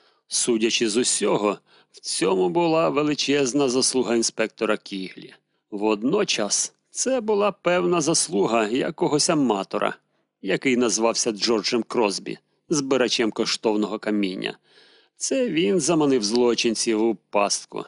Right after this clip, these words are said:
нібито бажаючи вступити з ними в угоду.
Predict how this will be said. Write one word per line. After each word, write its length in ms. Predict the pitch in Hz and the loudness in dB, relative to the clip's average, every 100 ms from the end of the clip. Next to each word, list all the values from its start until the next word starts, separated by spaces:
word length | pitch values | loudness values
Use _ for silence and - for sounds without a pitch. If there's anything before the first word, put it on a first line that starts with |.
| - - | -12 -4
нібито 420 | 196 135 127 123 | -2 0 0 2
бажаючи 640 | 117 104 170 165 - 113 | 2 2 0 0 0 -2
вступити 520 | - - 123 131 117 | -2 -2 -2 -2 -2
з 60 | 104 | 0
ними 300 | 117 113 113 | 2 2 2
в 100 | 123 | 2
угоду. 500 | 123 98 98 95 | 2 0 0 -2